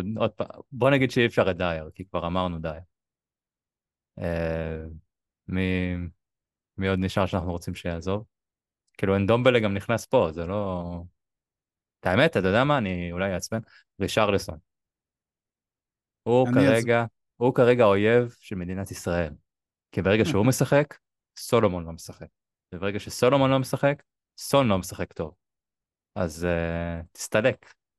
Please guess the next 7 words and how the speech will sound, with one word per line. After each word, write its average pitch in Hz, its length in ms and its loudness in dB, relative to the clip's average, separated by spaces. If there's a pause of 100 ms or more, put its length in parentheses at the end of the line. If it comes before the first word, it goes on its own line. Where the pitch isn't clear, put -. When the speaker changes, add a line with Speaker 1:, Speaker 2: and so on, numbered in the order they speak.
(1200)
Speaker 1:
יאללה. 78 140 -10 (600)
אה, 92 100 -6
מי 92 100 -4
שלך? 104 240 -2 (1200)
Speaker 2:
פוצ'טינו. 113 500 -4 (800)
Speaker 1:
אבל 90 180 -2
בקבוצה, 92 520 -4